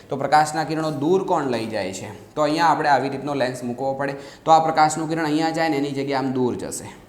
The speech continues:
કારણ કે આ અપસારી લેન્સ છે, પ્રકાશના કિરણોને બહાર તરફ લઈ જશે અને બહાર તરફ લઈ જશે તો આને કયો લેન્સ કહેવાય?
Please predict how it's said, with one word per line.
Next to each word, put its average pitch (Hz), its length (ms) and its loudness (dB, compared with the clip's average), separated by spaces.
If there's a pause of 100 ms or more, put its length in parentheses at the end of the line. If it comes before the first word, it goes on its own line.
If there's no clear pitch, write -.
(840)
કારણ 135 160 2
કે 151 120 2
આ 156 300 6
અપસારી 170 480 2
લેન્સ 139 340 0
છે, 123 120 -4
પ્રકાશના 139 560 -2
કિરણોને 151 360 -4
બહાર 131 460 2
તરફ 156 320 -2
લઈ 131 180 0
જશે 117 280 -4
અને - 420 -10
બહાર 139 360 -2
તરફ 151 200 -4
લઈ 139 140 0
જશે 143 280 -2
તો 143 80 -4
આને 139 160 -4
કયો 175 200 4
લેન્સ 123 300 0
કહેવાય? 98 240 -4